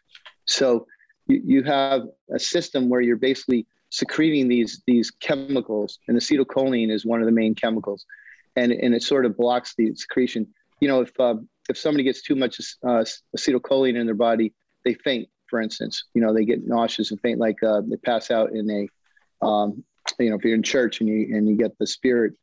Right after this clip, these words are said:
overcoming you, you can pass out. Or if you're in a, in a hot theater or something like that, you pass out. That's, you get a burst of acetylcholine. It blocks that, that, that, uh,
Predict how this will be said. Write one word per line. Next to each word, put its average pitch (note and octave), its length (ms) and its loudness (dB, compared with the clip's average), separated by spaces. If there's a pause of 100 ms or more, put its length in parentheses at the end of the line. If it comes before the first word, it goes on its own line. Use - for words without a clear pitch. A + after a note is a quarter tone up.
(480)
overcoming A#2 460 0
you, G#2+ 140 -2
you G#2+ 100 2
can A2 160 -2
pass A2+ 300 -2
out. A2 140 0
Or A2+ 80 -4
if A2 100 -4
you're B2 160 2
in A#2 60 -4
a, A#2 160 -6
in A#2 120 -4
a A2 80 -2
hot A#2+ 380 -2
theater G#2+ 380 0
or G#2 60 -4
something G#2+ 360 -4
like G#2 220 -2
that, A2 180 0
you A2 180 -6
pass A2 220 -2
out. G#2 120 -2
That's, A2+ 240 -2 (480)
you A2+ 80 2
get A#2+ 140 2
a A2 80 -2
burst B2+ 360 -2
of G#2 100 -2
acetylcholine. A2+ 680 -2
It A#2+ 120 -2
blocks C#3 340 -2
that, A2+ 260 0 (220)
that, A#2 200 -2 (240)
that, A2 440 0
uh, A2 220 2